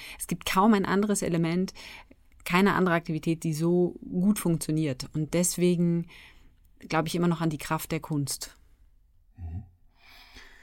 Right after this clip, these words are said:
Speaker 2: Ich nehme mit, oder ein Argument, das mich jetzt durchaus auch überzeugt hat, war das, was ihr vorhin,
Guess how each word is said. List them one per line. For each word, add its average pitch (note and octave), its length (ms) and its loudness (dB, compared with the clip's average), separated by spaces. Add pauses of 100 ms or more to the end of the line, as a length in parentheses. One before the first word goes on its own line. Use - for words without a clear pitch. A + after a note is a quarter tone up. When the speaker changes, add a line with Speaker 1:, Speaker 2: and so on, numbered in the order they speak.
(680)
Speaker 2:
Ich D#3+ 320 -2
nehme E3 280 6
mit, - 640 2
oder C#3 460 2
ein C#3+ 160 0
Argument, C#3 400 2
das - 180 0
mich D3 120 0
jetzt - 200 -2
durchaus D#3 260 -2
auch C3+ 140 -8
überzeugt C3+ 480 -4
hat, C3+ 260 -4
war B2+ 140 -6
das, C3 180 -8
was B2+ 140 -6
ihr B2 60 -4
vorhin, C3+ 440 0